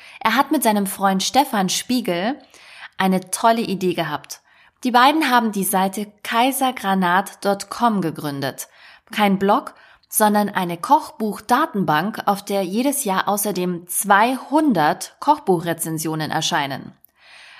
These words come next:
Einmal im Jahr prämieren sie jetzt auch die Kochbücher des Jahres.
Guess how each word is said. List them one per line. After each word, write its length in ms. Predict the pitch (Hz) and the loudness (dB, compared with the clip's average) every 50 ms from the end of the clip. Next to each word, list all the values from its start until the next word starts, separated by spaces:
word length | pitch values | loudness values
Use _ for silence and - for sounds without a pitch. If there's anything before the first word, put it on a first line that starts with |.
| - _ | -20 _
Einmal 360 | - - 202 202 196 185 - 180 | 0 0 2 2 2 2 2 0
im 120 | 170 165 | -2 -2
Jahr 300 | 160 175 170 190 277 269 | 2 4 4 4 4 2
prämieren 420 | - - 262 240 233 233 233 226 | 0 -2 0 0 2 2 2 0
sie 140 | 208 - 202 | 0 -2 0
jetzt 360 | 196 196 226 226 - - - | 0 0 0 -2 -4 -8 -2
auch 320 | - 170 170 196 - - - - - - _ - | 0 2 2 2 2 -2 -8 -16 -20 -18 _ -6
die 160 | 196 190 - | -6 -4 -4
Kochbücher 720 | - - 254 277 269 - - - - 226 220 220 220 208 | 0 2 2 2 2 -2 -12 -8 -6 -6 -4 -2 -4 -2
des 220 | 190 196 190 196 - | -2 0 -2 -2 2
Jahres. 640 | 190 185 175 170 156 - 139 127 - - - - | 4 4 4 4 2 0 -4 -4 -4 -6 -6 -8